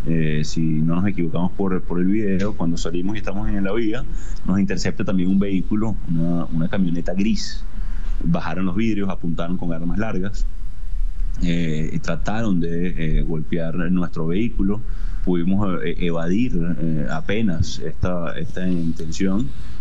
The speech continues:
y logramos desviarnos hasta Santa Fe, donde yo resido. Ahí ingresaron de manera muy violenta al, al sótano,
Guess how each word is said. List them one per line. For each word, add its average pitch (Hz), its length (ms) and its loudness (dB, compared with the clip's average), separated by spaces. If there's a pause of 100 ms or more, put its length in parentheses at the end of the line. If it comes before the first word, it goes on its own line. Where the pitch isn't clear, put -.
y 98 80 2
logramos 92 600 0
desviarnos 92 880 0 (320)
hasta 107 600 0 (100)
Santa - 360 2
Fe, 98 340 2
donde 80 260 2
yo 80 600 2
resido. 80 480 0 (580)
Ahí 85 380 2
ingresaron 87 400 0
de 98 60 2
manera 87 180 2
muy 98 180 2
violenta 95 720 0
al, 73 260 0
al 76 200 0
sótano, 92 460 0